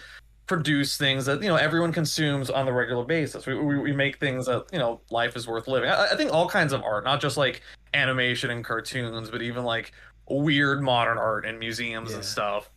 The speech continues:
Speaker 1: Like, it's just, um, it, it's just wonderful that we live in a world where there's all different kinds of art for people to consume and discuss and to bond over. I, th-, I think that's a big thing too, 'cause art can create community, it can create, like,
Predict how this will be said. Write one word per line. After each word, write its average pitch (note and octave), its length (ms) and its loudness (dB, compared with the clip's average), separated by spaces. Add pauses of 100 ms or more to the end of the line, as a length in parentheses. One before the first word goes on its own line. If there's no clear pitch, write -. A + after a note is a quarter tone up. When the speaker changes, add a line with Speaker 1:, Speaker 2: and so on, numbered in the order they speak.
(360)
Speaker 1:
Like, B2+ 260 2
it's D3 220 -2
just, C#3+ 380 -2
um, A#2+ 640 0 (440)
it, F3+ 260 -2
it's F#3+ 100 0
just F3+ 140 0
wonderful E3 540 2
that D3+ 80 2
we C#3+ 100 2
live C#3+ 160 2
in C#3+ 80 2
a C3 60 2
world B2+ 400 2
where B2 120 -2
there's A#2+ 160 -2
all B2+ 220 0
different A#2+ 260 -4
kinds A#2 240 -2
of A2 100 -6
art A2 400 0 (340)
for - 160 -2
people B2 240 0
to E3 80 -2
consume C3 640 0
and B2 80 0
discuss B2 460 2
and F3+ 100 2
to D#3+ 40 4
bond B2+ 340 2
over. D3 400 4
I, D3 60 4
th-, E3 120 2
I D#3+ 40 0
think F3 100 0
that's F#3 140 0
a - 60 0
big B2+ 180 0
thing B2+ 180 -2
too, B2+ 380 -2
'cause B2+ 160 -4
art C3 340 0
can B2+ 260 -2
create A#2+ 500 -4 (340)
community, C#3+ 800 0
it - 140 -8
can - 120 -12
create, B2+ 300 0
like, A#2+ 320 0